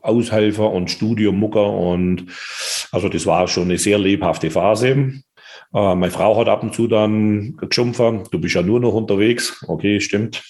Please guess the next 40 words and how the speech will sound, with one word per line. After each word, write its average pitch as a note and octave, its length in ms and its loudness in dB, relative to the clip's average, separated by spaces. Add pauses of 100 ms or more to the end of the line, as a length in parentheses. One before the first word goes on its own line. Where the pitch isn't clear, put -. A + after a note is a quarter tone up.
(120)
Ja, F2+ 280 -6
muss F#2+ 300 -2
man F2+ 160 0
ab F2+ 200 -2
und - 60 -16
zu F#2 120 -2
wieder E2+ 120 -2
daheim G#2 300 0
bleiben. A#2 460 0 (720)
Und G#2+ 180 -4
da F#2+ 380 2
gab's F2+ 240 -2
das - 160 -4
Thema G2 300 0
Nervosität F#2+ 1000 -2
in F#2 140 -4
dem G2 240 0
Sinn F#2+ 180 -2
nicht, G#2 220 0
weil F#2 100 2
man F2+ 140 0
so F#2+ 340 -2 (220)
unvorstellbar F#2+ 680 0
in D#2+ 100 -2
Routine E2+ 520 -2
war, D#2 180 0
weil D#2 100 -2
man D#2 120 -2
einfach D#2+ 220 -4
so D#2+ 180 -4
viel D#2+ 160 -10
gespielt - 420 -8
hat. - 180 -10 (460)
Glücklicherweise F#2+ 840 0
war E2 100 0
das E2 180 -4
eine D#2+ 140 -2
sehr E2+ 180 -4
starke E2+ 360 -4
Phase. D#2 400 -6